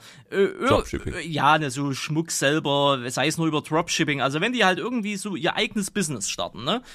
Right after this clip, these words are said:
Speaker 1: Und das von
Speaker 2: Mhm.
Speaker 1: mir aus auch auf seriöser Basis. Hast ja immer so die Kommentare, ja,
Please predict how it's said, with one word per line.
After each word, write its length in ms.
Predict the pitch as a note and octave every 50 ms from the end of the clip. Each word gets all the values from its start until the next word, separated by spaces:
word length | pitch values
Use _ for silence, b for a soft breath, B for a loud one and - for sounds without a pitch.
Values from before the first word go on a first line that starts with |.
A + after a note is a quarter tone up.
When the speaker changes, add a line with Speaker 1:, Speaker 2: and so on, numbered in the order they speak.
| B B B B -
Speaker 1:
Und 200 | - E3+ E3+ F#3
das 100 | F3+ -
von 100 | - F#3+
Speaker 2:
Mhm. 60 | G#3
Speaker 1:
mir 80 | A3
aus 100 | G#3 F3
auch 120 | F#3+ F3 E3
auf 100 | F3+ -
seriöser 520 | - E3+ D#3+ D3+ D#3 D3 D#3 D#3+ C#3+ B2+ A2+
Basis. 320 | A#2 G#2+ A2 A2+ A2+ A2+ B B B B B
Hast 160 | D3+ E3+ E3+
ja 80 | G3 G3
immer 140 | G#3+ A3 F#3+
so 100 | G3 G3
die 100 | F#3+ F#3
Kommentare, 760 | - F#3 F#3 F#3 F3 E3+ F3+ F3 F3+ F#3 F3 F3+ F3+ F3+ E3+ b b b b b b b b -
ja, 560 | D3+ F3 G#3+ A#3 A#3 A#3 A3+ A3+ A3 G#3+